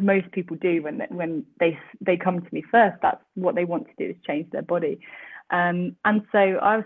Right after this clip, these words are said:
kind of like, "Okay, okay." Um, and I knew that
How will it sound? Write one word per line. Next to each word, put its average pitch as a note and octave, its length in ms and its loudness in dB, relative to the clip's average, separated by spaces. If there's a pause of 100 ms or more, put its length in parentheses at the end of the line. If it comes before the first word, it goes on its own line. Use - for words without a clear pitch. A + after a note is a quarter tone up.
kind D#3+ 140 -8
of - 60 -14
like, - 260 -6
"Okay, - 300 -14
okay." - 180 -10 (440)
Um, E3 360 -4
and F#3 100 0
I F3+ 100 0
knew F#3 520 2 (100)
that D#3 280 0